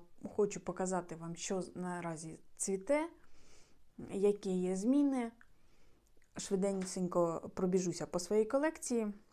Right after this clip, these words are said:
Як бачите, квітне до сих пір орхідея Pink Flamingo. Вона чудова, на мій погляд. Її, е, колір світло-фіолетовий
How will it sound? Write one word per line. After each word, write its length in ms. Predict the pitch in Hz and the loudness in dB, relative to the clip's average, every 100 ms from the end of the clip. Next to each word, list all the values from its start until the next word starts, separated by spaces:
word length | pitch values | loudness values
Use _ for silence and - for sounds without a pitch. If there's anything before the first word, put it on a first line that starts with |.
| _ - - - - - - - - | _ -20 -20 -20 -20 -20 -20 -8 -2
Як 160 | 190 | 2
бачите, 400 | 190 202 185 190 | 4 4 0 -4
квітне 440 | 185 202 214 180 170 | -2 0 0 0 -2
до 140 | 180 | -2
сих 220 | 185 185 | -4 -8
пір 260 | - 185 185 - - - - - - | -2 0 0 -10 -20 -20 -20 -20 -10
орхідея 840 | 190 185 202 185 185 180 170 170 170 - - - | -6 -6 -4 -2 0 0 -2 -6 -10 -20 -20 -4
Pink 280 | 208 196 190 | -2 0 -2
Flamingo. 640 | 208 208 247 269 240 233 220 - - - - - - - - - - - - | 0 2 4 2 2 -2 -4 -12 -20 -20 -20 -20 -18 -20 -20 -20 -20 -20 -6
Вона 420 | 190 196 190 180 - - - - - - - _ - - | -4 0 0 -2 -8 -18 -20 -20 -20 -20 -20 _ -20 -16
чудова, 560 | - 208 185 170 160 165 | -4 -2 0 -2 -4 -6
на 120 | 165 | -6
мій 200 | 165 165 - | -8 -10 -4
погляд. 500 | 247 262 - 190 190 - _ - - - _ - - - | 0 0 0 -6 -6 -18 _ -20 -20 -20 _ -20 -16 -8
Її, 560 | 185 185 - 196 185 - - | -4 -2 -2 0 0 0 0
е, 360 | 196 180 180 | 2 2 0
колір 560 | 185 220 226 202 185 - - - - - - | 6 8 10 8 4 -2 -16 -20 -20 -18 -12
світло-фіолетовий 1400 | - 196 196 190 185 185 185 208 262 262 208 196 190 | -2 0 2 0 0 2 4 6 6 4 4 4 0